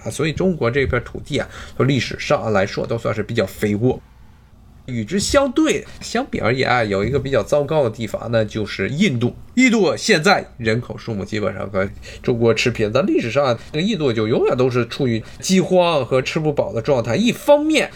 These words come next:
是统治者的原因，比如说之前跟大家讲过，英国在统治印度的时期，基本上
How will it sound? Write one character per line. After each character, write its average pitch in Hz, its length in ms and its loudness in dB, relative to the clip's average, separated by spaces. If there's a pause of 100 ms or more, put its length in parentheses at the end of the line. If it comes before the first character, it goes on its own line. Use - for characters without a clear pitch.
(100)
是 - 240 -4
统 120 260 -6
治 - 120 -2
者 120 160 2
的 104 80 -2
原 107 220 0
因， 147 180 -4
比 120 100 0
如 110 60 2
说 147 380 0 (180)
之 123 140 0
前 113 120 4
跟 110 60 2
大 113 60 4
家 110 80 2
讲 104 180 -2
过， 101 120 -4
英 233 340 2
国 117 240 2
在 123 120 2
统 101 260 -4
治 117 160 -2
印 139 180 -2
度 113 80 -4
的 107 80 0
时 113 140 -6
期， 147 120 -6
基 160 160 -6
本 117 160 2
上 143 160 2